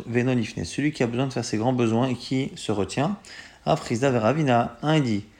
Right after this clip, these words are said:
chad, mais, que roi Ra, sholetet bo.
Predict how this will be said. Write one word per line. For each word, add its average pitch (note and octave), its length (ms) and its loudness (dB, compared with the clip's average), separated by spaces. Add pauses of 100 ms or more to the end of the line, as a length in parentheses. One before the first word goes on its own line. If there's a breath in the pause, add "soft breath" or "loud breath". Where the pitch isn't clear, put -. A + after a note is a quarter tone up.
(440 loud breath)
chad, D#3+ 300 10 (120)
mais, B2 500 4 (680 loud breath)
que B2+ 40 0
roi A#2+ 260 4
Ra, B2 300 4
sholetet A#2 380 0
bo. G#2+ 240 -2